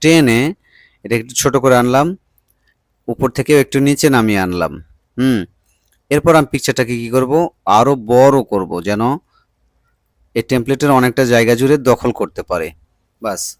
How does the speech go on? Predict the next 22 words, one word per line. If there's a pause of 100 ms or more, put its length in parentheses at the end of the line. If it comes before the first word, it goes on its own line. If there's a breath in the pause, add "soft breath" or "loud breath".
(100)
মোটামুটি
অনেকটা
জায়গায় (480)
দখল
হয়ে
আছে। (800 soft breath)
হুম, (3500)
হ্যাঁ, (880)
অনেকটা
জায়গায়
দখল
হয়ে
আছে। (120)
আমরা
এখন (880 soft breath)
এই
পিকচারটার
ব্যাকগ্রাউন্ড
রিমুভ
করব। (140)
সেটা
কিভাবে?